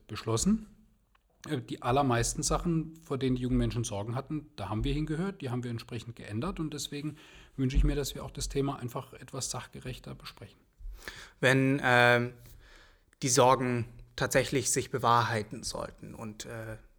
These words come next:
Speaker 2: quasi Sie, Sie sich geirrt haben, wären Sie dann bereit, auch, äh, das einzugestehen und, äh, zu sagen, als E V P, als Parlament, äh, fordern wir die Kommission auf, hier Korrekturen vorzunehmen?
Speaker 1: Ja klar,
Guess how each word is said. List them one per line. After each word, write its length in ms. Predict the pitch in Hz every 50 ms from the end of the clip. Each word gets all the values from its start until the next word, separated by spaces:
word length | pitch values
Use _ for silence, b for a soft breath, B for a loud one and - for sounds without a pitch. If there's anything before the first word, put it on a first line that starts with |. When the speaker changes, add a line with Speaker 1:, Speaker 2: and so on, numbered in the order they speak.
| _ _ _ _ _ _ _ -
Speaker 2:
quasi 300 | - 131 123 113 117 113
Sie, 340 | 110 123 123 123 123 131 -
Sie 320 | - 120 127 127 120 120 110
sich 220 | 110 113 - -
geirrt 360 | - - - 123 117 - -
haben, 280 | 113 107 107 110 107 107 B B B B B B B
wären 160 | - 123 139 147
Sie 100 | 143 143
dann 120 | 143 135
bereit, 460 | 127 127 113 123 120 113 110 - -
auch, 260 | 127 117 107 - -
äh, 220 | - 131 120 117 117
das 180 | 113 117 -
einzugestehen 720 | - - 135 147 151 143 - 139 139 117 - - 131 123 120
und, 240 | 117 113 110 - -
äh, 240 | 113 113 113 113
zu 120 | - - 123
sagen, 360 | 117 123 120 123 120 120 113
als 260 | 113 113 113 113 -
E 120 | - 131 127
V 120 | - 123
P, 200 | 117 - 143 135
als 180 | 123 120 117 -
Parlament, 600 | - - 131 117 117 120 123 135 151 170 160 - B B B B B B B -
äh, 180 | 120 123 123
fordern 320 | 120 - 135 127 131 123 123
wir 80 | 127
die 100 | 113 127
Kommission 540 | 123 - 127 120 120 117 - 135 120 120 120
auf, 320 | 107 117 113 113 110 -
hier 160 | - - 123 113
Korrekturen 500 | - 123 120 117 - - - 143 117 104
vorzunehmen? 560 | - - - - - 151 147 - 185 175 165 - - _ _
Speaker 1:
Ja 100 | 208 208
klar, 220 | 202 - 170 175